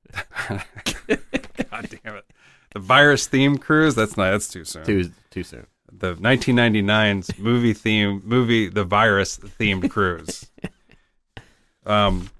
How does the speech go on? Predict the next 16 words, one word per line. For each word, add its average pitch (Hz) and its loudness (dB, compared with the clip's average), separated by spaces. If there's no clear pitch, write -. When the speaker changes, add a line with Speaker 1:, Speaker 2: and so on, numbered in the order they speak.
Speaker 2:
how 190 2
come 214 6
no 208 6
one's 202 6
signing 202 6
up? 185 4
Um, 117 4
is 131 0
it 156 2
'cause 165 2
they 175 6
don't 180 6
like 175 2
the 160 0
movie, 196 4
or, 156 -2